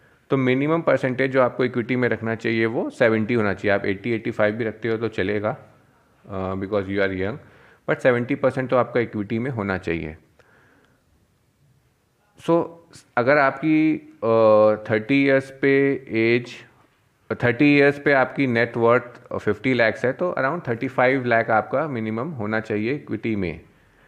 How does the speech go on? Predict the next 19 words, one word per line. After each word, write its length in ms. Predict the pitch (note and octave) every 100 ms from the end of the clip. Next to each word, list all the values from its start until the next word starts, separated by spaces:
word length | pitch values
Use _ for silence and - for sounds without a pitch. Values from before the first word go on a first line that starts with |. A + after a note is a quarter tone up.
| _ _ _ _
So, 60 |
अभी 140 | C3+ F3
प्रॉब्लम 480 | F#3 B2+ B2 D3+ F3
क्या 180 | D#3
है 140 | B2+ A#2+
कि 180 | - C#3
जब 260 | A2+ -
तक 140 | E3 E3
वो 80 | E3
कन्विक्शन 500 | E3 A#2 A2+ - D3
नहीं 280 | C3 A#2+ C#3
होगा, 140 | A2+
जब 220 | G#2+ G#2+
तक 120 | D3
आपको 280 | C#3 C3+ D3+
चीज़ें 340 | C#3+ A#2+ A#2+ D3
क्लियर 400 | - A2 B2+ A#2+
नहीं 280 | G#2+ B2+
होंगी, 400 | B2+ G2 F2+ E2+